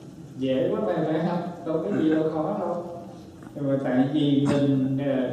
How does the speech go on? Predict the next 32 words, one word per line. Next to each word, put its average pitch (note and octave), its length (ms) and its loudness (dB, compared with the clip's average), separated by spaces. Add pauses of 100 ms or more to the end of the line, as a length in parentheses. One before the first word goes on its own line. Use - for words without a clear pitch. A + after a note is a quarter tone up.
quên, F#3+ 440 6 (380)
à, E3 180 0 (120)
mình C3 220 0
quên, F3+ 240 10
mình E3+ 140 2
cứ D#3+ 60 2
sống F#3+ 200 2 (100)
theo G3+ 100 0
thói G#3 240 0
quen F#3+ 280 4
thôi. F3+ 100 -2 (320)
Cho G3 100 6
nên G3 260 8
vì B2+ 240 6
vậy B2+ 340 2
mà, B2+ 320 0 (320)
à, D3 260 0 (480)
cuộc D3 260 4
đời C#3 420 8
là - 160 2
luôn E3+ 320 4
luôn - 400 6 (220)
phải D#3+ 240 2
gì? - 400 4 (240)
Phải C#3 240 2
làm C3+ 440 2 (160)
theo D3+ 100 -2
thói - 300 -4
quen, D3+ 220 2 (300)
tập C3 340 -6
cho F3+ 120 4
nó E3+ 80 2